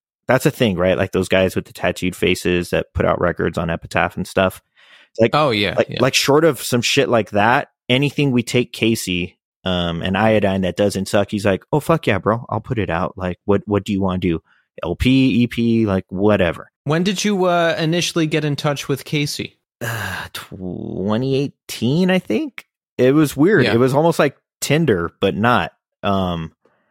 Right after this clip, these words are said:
Speaker 1: somehow we commented on, like, something through social media,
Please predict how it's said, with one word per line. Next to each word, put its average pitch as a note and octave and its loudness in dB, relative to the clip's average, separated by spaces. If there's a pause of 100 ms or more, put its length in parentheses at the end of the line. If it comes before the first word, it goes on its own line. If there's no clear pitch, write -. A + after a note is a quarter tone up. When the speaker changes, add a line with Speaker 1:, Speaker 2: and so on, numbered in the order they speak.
(340)
Speaker 1:
somehow B2+ 2
we A#2 -2
commented A#2+ 0
on, G2+ 0 (140)
like, - -8 (520)
something C#3 0
through B2 0
social A#2+ 0
media, G2 0